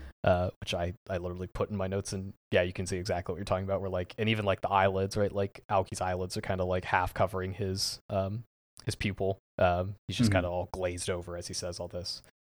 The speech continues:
Speaker 1: And it's also a really good shot 'cause you can see very subtly in the reflection of his glasses, Shibazaki's face, um, like, that kind of rough outline of it. It's very good.
Speaker 2: Mm-hmm.
Speaker 1: Um, and then they cut to Shibazaki's,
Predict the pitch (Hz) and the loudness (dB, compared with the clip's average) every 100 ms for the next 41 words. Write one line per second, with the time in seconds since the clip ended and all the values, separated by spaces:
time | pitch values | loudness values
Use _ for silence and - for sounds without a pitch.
0 | _ - 98 98 120 95 95 117 120 107 | _ 0 6 8 8 6 2 6 6 6
1 | 98 - 104 104 101 101 98 104 92 - | 4 8 10 10 4 -4 -6 -4 0 0
2 | - 110 101 98 92 104 110 104 - 101 | 2 0 0 -2 0 4 4 4 4 4
3 | 98 92 90 90 92 90 92 92 - 101 | 4 0 -2 -2 -2 -2 -2 -2 2 2
4 | - 92 87 92 - 90 92 104 98 98 | 2 -4 -6 -4 -2 0 0 -2 -2 -4
5 | - 110 92 95 90 98 - 90 92 - | -6 -4 0 0 0 -2 -2 -2 0 -2
6 | - _ 98 90 92 101 - _ - - | -2 _ 0 0 0 -6 -12 _ -14 -12
7 | - 95 - 92 85 87 104 87 95 90 | -8 -8 -4 -4 -4 -8 -4 -2 -2 -4
8 | 98 98 101 107 - - 104 85 - 87 | -4 -4 -4 -6 -12 -4 -4 -4 -8 -16
9 | - _ - _ - 123 98 87 92 85 | -16 _ -20 _ 2 4 4 2 -2 -4
10 | 87 - - 95 - 87 87 85 - 92 | -2 0 0 -2 -4 -4 -2 -2 -4 -6
11 | - | -6